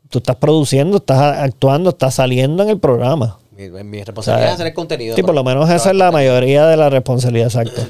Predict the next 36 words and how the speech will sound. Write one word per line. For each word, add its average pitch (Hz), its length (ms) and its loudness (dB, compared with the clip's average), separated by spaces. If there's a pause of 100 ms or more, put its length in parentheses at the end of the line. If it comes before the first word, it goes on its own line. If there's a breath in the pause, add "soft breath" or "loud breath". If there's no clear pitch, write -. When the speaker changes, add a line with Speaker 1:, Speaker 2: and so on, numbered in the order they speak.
Speaker 2:
<clears throat> - 140 -20
Pero 131 140 -4
nada, 214 160 -2
bueno, 226 220 -4
yo 165 100 -2
hice 151 180 -4
mi 190 160 -2
ciento 185 360 -6
cincuenta 185 320 -6
por 180 80 -4
ciento 175 160 -8
como 170 100 -8
tú 165 100 -6
dices, 139 240 -4
le 156 60 -4
metí 123 240 -6
bien. 131 420 -4
Speaker 1:
Ujú, 139 380 0
Speaker 2:
Me 127 100 -6
gustó, 131 200 0
Speaker 1:
ujú. 147 100 0
Speaker 2:
una 151 80 -2
buena 147 160 -2
experiencia. 143 520 -6
Esta 143 180 -6
gente 139 160 -8
son 143 140 -8
unos 143 180 -8
duros, 110 240 -8
en 123 40 -14
verdad. 104 320 -6
Este, 117 300 -8
uno 110 100 -8
aprendí, 117 640 -8
aprendes 110 320 -8
cómo 123 380 -10